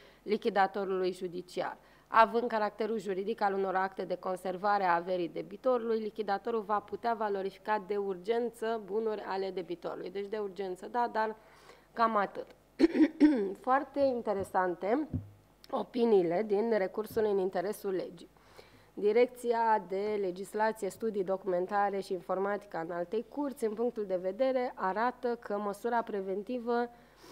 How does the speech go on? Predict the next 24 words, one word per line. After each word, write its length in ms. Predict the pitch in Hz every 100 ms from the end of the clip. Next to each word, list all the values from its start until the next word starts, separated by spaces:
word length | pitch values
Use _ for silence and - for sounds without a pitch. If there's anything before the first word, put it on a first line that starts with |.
| - _ _
um, 680 | 220 220 214 208 208 190 175 - - _ _ _ _ - 233 175
prevăzută 540 | 233 214 220 220 220
de 160 | 196 196
la 140 | 190
litera 560 | 196 214 190 185 240 269
A 100 | 285 208
este 380 | 233 277 262 -
aplicabilă 880 | 233 226 - 196 - 254 254 254 247 - 262
<clears throat> 220 | 269 262
în 100 | 247
cazul 380 | 226 214 196 208
dizolvării 560 | 196 185 175 196 226
și 140 | 214 196
al 140 | 180
lichidării 480 | 170 175 185 220 208
în 80 | 208
procedura 720 | 208 185 185 175 190 185 180 - -
falimentului 840 | - 202 185 185 165 185 190 190 185
reglementată 720 | 175 170 165 160 185 196 185
de 140 | 170
legea 340 | 165 175 175 170
optzeci 260 | 165 165
și 160 | 170 160
cinci. 420 | - - - -